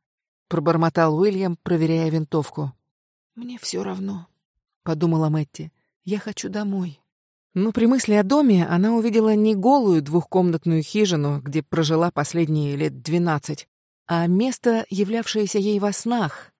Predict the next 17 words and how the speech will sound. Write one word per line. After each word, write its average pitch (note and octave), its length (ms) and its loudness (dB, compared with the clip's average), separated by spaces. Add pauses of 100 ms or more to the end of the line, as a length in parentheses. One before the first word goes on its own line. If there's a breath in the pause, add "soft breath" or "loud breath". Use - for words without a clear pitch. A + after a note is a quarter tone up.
(180)
хотя F3+ 340 0
Уильям A#3+ 340 -2
говорил, G#3 400 2
что - 180 -4
его G3 180 2
не F#3+ 120 4
существует. F3+ 720 -4 (600)
"Хезер", F#3 500 -8 (680)
подумала D#3 540 2
она. D3+ 320 -2 (800)
Они F#3 240 0
держатся E3 540 -2
за F#3+ 260 -2
руки, G3 400 -8 (200)
кружатся F#3 520 -4
по F3 120 -2
ковру A3+ 540 -2